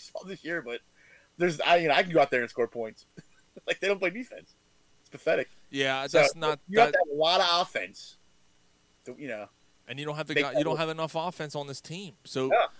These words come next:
Speaker 2: and, and, and I think Ryan was actually texting me, um, during the week. He said, you know, if they bring in D'Antoni, that means someone's gone. That means you're,
Speaker 1: Exactly.
Speaker 2: they're getting rid of somebody
Speaker 1: Yep.
Speaker 2: to get offense in here, and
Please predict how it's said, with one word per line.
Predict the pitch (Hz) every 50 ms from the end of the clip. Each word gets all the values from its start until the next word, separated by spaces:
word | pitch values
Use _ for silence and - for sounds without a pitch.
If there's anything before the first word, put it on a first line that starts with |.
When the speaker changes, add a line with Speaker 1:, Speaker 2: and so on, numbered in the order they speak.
| - - - -
Speaker 2:
and, | - 139 139
and, | 135 143 139 139 135 -
and | - 131 131 131 127 -
I | 117
think | 117 - 180 180 156
Ryan | 131 123 123 127 135 139 135 123
was | 117 110 113
actually | 113 110 - - 110
texting | - 120 113 - - 117
me, | 113 110 110 107 107
um, | 104 104 104 101 98 98 98 95 _ _ _ _ _ -
during | - 127 120
the | 117 120
week. | 143 139
He | - -
said, | 117 - 127 117
you | 120 117 85 127
know, | 120
if | 113 -
they | - 127 120
bring | - 120 131 131
in | 143 156 160
D'Antoni, | 147 135 120 110 107 - - 110 107 110 113
that | 131 156 180
means | 170 139 123
someone's | - - - 147 139 139 131 117 110
gone. | - 120 110 101 92 82 - _ _ _ _ _ _ _ _ _ -
That | 139 147
means | 160 160 151 135
you're, | - 131
Speaker 1:
Exactly. | 135 - 196 - - 214 -
Speaker 2:
they're | 139 131 131
getting | - - 143 139 147 135
rid | 131 127
of | 117
somebody | - - 131 123 120 110 104 98 98 95 92 - _ _ _ _ _ _ _ _ _ _
Speaker 1:
Yep. | - 127 -
Speaker 2:
to | - - 131
get | - 131 123 120
offense | 117 117 117 117 - - 110 - -
in | 120 117
here, | 113 117 113
and | 104 120 120 120